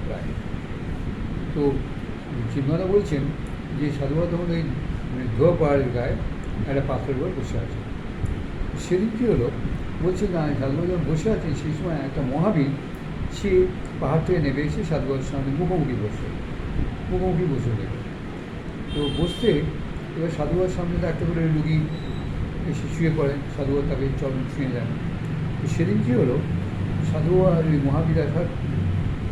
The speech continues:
সাধুবাবা বসতেই মহাবীর এসে হাজির। তো তখন কী করছে, সে মহাবীর মানে হনুমান, সে হাত বাড়িয়ে এসে রুগীকে ছুঁয়ে দিচ্ছে, যে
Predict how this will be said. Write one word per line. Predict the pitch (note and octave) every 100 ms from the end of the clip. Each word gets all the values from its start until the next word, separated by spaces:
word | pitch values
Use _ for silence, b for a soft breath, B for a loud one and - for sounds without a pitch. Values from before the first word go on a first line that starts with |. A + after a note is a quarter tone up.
| - - - - - - -
সাধুবাবা | - F3 -
বসতেই | D#3+ F#3+ A3+
মহাবীর | F#3+ E3 D#3
এসে | C#3+ -
হাজির। | A#2+ A#2 G2 - - - - - - - - -
তো | - D#3+
তখন | D#3+ G3 G#3+
কী | A3
করছে, | A3 -
সে | F3 F#3 E3
মহাবীর | C3+ F3+ E3 C3
মানে | C#3 C3+ C3+
হনুমান, | C#3+ F3 F3+ G#3 G#3 - - - - - -
সে | A3 B3
হাত | D#3+ D3 D#3+
বাড়িয়ে | G3+ A3 F#3
এসে | F3+ E3
রুগীকে | D3+ D3 D#3 F#3+ A3+ - - -
ছুঁয়ে | F3+
দিচ্ছে, | C3 G#2 - - - - - - - - - - - - - - D3+
যে | G#3+